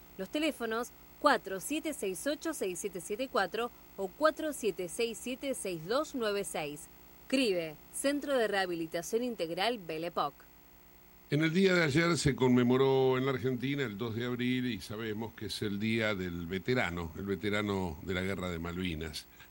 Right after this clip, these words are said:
Speaker 2: Ahora pareciera ser que no, no hay una buena predisposición para corregir, eh, una terminología que se me ocurre que debería ser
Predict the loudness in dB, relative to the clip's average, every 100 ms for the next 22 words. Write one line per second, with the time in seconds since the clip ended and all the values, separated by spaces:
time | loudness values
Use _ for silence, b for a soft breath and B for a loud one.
0 | -20 -6 -2 0 0 0 2 0 4 4
1 | 2 2 2 4 2 0 -6 -16 -8 -4
2 | -2 -2 -2 -4 -6 -10 -20 -14 -4 2
3 | 2 2 0 0 -2 -4 -2 -2 -2 -2
4 | -2 -2 -6 -6 -4 0 2 2 2 0
5 | -2 -4 -4 -6 0 2 2 0 -6 B
6 | B -20 -20 -20 -20 -16 -8 -6 -4 -4
7 | -6 -8 -16 -16 -4 -2 0 -2 -2 -2
8 | -2 -4 -6 -4 0 2 2 -2 -8 -6
9 | -6 -4 -2 2 2 0 -4 -4 -2 0
10 | 2 2 0 -6 -6 -2 -2